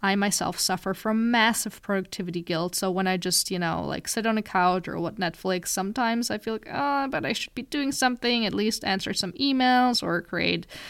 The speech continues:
some social media graphics or, um, reach out to potential podcast guests." I, I, I, I so, so get it. But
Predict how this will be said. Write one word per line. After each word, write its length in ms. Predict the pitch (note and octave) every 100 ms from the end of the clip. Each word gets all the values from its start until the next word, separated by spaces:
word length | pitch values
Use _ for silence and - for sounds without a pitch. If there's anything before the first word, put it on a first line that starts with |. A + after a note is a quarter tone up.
| -
some 160 | - G3
social 260 | G3+ -
media 240 | C4+ D#4 C4+
graphics 800 | B3 A#3 A#3 A#3 A3+ A3 G3 -
or, 600 | F#3 F3+ F3 F3 E3+ -
um, 440 | E3+ C#3+ D#3+ D3+
reach 220 | E3+ G3+ -
out 220 | F#3+ G3+
to 60 |
potential 340 | - - A3 A#3
podcast 560 | - C#4 - B3+ B3+
guests." 540 | - B3 A#3+ - - - - - - - - _
I, 80 | F#3+ - -
I, 160 | B3 -
I, 180 | G#3+ A#3+ -
I 80 | A#3+
so, 600 | A3+ - - B3 A#3 A#3+
so 520 | A3+ - G#3 G3+ G3+ -
get 220 | F#3+ F#3
it. 320 | - - - - - - - -
But 380 | G#3+ G3+ G3+ -